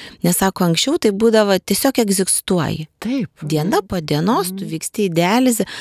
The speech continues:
Speaker 1: atrodo net ir... Toks paprastas pavyzdys, kaip mūsų bendruomenės nariai mėgsta pasakyti,
Speaker 2: Mhm.
Speaker 1: sako, Aš ateinu į prekybos centrą, atsistoju, kur yra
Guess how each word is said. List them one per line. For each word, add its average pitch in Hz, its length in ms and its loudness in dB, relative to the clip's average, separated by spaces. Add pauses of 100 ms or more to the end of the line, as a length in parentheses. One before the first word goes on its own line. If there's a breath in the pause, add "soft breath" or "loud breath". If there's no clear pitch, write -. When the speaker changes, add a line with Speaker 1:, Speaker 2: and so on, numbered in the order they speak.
(240 loud breath)
Speaker 1:
atrodo 214 400 2
net 208 260 4
ir... 190 100 2 (420 loud breath)
Toks - 220 -4
paprastas 262 600 0
pavyzdys, 160 640 0
kaip 165 260 -4
mūsų 160 600 -2
bendruomenės 156 720 2
nariai 156 340 2
mėgsta 160 340 0 (220)
pasakyti, 151 600 -2
Speaker 2:
Mhm. 147 80 -6
Speaker 1:
sako, 160 280 -6 (400 loud breath)
Aš - 180 -2
ateinu 165 400 2 (160)
į 214 40 2
prekybos 180 600 0
centrą, 254 460 0
atsistoju, 277 720 2
kur 185 180 0
yra 190 260 2